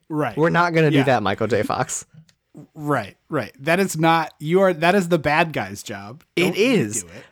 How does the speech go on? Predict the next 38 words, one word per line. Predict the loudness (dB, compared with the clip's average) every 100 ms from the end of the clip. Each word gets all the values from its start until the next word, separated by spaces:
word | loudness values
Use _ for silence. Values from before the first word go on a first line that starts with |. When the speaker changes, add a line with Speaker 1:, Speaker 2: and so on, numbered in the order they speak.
| 0
Speaker 2:
Because | 2 4
again, | 4 2
this | 2
movie | 2 2
should | 2 4
have |
been | 2 2
clear | 2 4 4
that, | 2 4
like, | 2 2 -4 _ _ _ -4
she | 0 2
had | 2 2 2 2
to | 0
do | 2 2 4
that | 4 2 0
because | -2 0 2 4 2 -2 -12 _ _
the | 0 2
only | 2 4 4
way | 4
she | 2 2
could | 2
be | 2
taken | 2 2
seriously | 2 2 4 2
as | 4
a | 2
Harvard | 2 2 2 2
graduate | 2 2 2 2 2
who's | 2 2
a | 2
brilliant, | 2 2 2 2 0
who's | -2
brilliant | 0 0 2 2
with | 0 2
numbers | 2 4 2 0 -2
and | -2 0
very | 2 2 2
qualified | 2 2 2 2 0 0